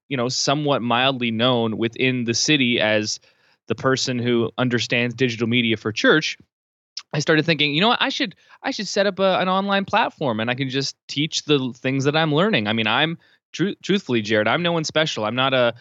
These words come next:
super ultra creative artisty type of person. I'm, you know, maybe mildly artistic, but mostly I'm just figuring these things out. And if I can learn these skills, we think other churches can as well.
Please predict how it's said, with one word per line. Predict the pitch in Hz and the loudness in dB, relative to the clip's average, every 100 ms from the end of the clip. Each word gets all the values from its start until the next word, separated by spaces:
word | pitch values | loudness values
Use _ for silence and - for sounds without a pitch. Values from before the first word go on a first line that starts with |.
| - _ - | -16 _ -12
super | - - 151 156 151 139 123 | -6 -2 -2 2 4 4 2
ultra | 135 143 - 139 | 0 -2 -2 -4
creative | - 139 135 139 127 101 | -2 0 2 2 0 0
artisty | - 131 131 127 - 131 117 | 0 0 -2 -8 -4 -2 -2
type | - 135 | -2 -4
of | 123 | -4
person. | - 151 165 110 101 101 - - - | 0 0 2 -2 -4 -6 -14 -20 -4
I'm, | 120 123 120 120 - _ _ _ | -2 0 -2 -6 -14 _ _ _
you | 123 | -6
know, | 110 | -2
maybe | 117 120 110 | 0 0 -2
mildly | 104 107 107 151 170 110 104 104 | -2 2 4 4 2 0 -2 0
artistic, | 104 104 - 101 - 185 | 0 -2 -6 -6 -4 -2
but | 110 101 | -2 -4
mostly | 113 107 147 135 | -2 -2 -2 0
I'm | 117 113 | 0 0
just | 120 - - - | -2 -4 -10 -4
figuring | 113 117 123 | -2 0 0
these | 123 117 | 0 0
things | 127 131 | 0 2
out. | 165 | 2
And | |
if | 104 | 0
I | 117 131 | 0 0
can | 135 | 0
learn | 127 131 | -2 -2
these | 127 | -2
skills, | - 127 147 139 | -2 0 0 -2
we | 117 | -6
think | 127 | -2
other | 113 117 | -2 -2
churches | - 123 123 | -4 -4 -4
can | - 120 | -4 -2
as | 120 | -2
well. | 120 190 156 101 | 2 4 4 0